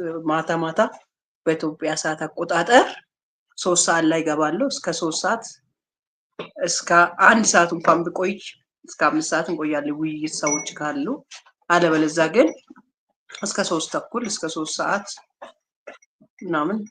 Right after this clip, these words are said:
እንቆያለን። አሁን ሃያ አንድ ደቂቃ አውርቻለሁ። ሃያ አንድ ደቂቃ ብቻዬን ነው ያወራሁት። ተመልካቾቻችን፣ ውዶቻችን፣ እ፣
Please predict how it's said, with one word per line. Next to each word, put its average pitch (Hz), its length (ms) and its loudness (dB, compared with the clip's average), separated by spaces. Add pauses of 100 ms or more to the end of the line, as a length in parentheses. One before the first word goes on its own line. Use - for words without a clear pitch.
(200)
እንቆያለን። 147 680 -4
አሁን 214 260 -2
ሃያ 214 220 8 (460)
አንድ 269 300 8
ደቂቃ 180 320 0
አውርቻለሁ። 165 640 0 (520)
ሃያ 247 200 2
አንድ 269 260 0
ደቂቃ 254 320 -2 (100)
ብቻዬን 220 420 -2
ነው 175 120 -4
ያወራሁት። 156 400 -8 (1400)
ተመልካቾቻችን፣ 190 1120 4 (140)
ውዶቻችን፣ 220 960 2 (680)
እ፣ 240 120 2